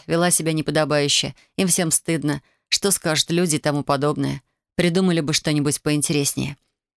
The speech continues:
Родители возмущались, Стоун мямлил что-то, пытаясь меня оправдать. А Рой молчал. Но так выразительно молчал,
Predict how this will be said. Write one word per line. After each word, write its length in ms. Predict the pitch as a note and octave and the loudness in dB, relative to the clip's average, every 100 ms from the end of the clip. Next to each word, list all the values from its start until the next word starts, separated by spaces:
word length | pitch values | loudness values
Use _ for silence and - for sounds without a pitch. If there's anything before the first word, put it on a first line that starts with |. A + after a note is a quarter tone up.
| _ _ _ | _ _ _
Родители 500 | - G3 F#3+ F#3 F3 | 0 2 2 2 2
возмущались, 840 | F3 D#3+ F3 E3+ - F#3+ F3+ - - | 0 0 2 2 2 2 2 0 0
Стоун 460 | - - F#3+ F3 E3 | -2 0 0 2 2
мямлил 380 | E3+ F3+ E3+ | 2 2 2
что-то, 400 | D#3+ - D#3+ - | 0 -2 -2 -4
пытаясь 400 | - D3 D3+ D3 | -6 -2 0 0
меня 160 | D3+ D3 | 0 -2
оправдать. 560 | C#3+ C#3+ C3+ C3+ - - _ _ _ _ _ - | 0 -2 -2 -2 -2 -6 _ _ _ _ _ -4
А 140 | E3+ | 0
Рой 200 | F3+ A3 | 2 2
молчал. 560 | A#3 C#3 C3 - A2+ - _ _ _ _ _ _ _ _ | 2 0 -2 -4 -4 -10 _ _ _ _ _ _ _ _
Но 80 | E3+ | -2
так 200 | G3+ - | -2 -2
выразительно 520 | D#3+ E3+ F3+ - C#3 | 0 2 2 0 0
молчал, 460 | C3 B2+ - B2+ | -2 -2 -2 -4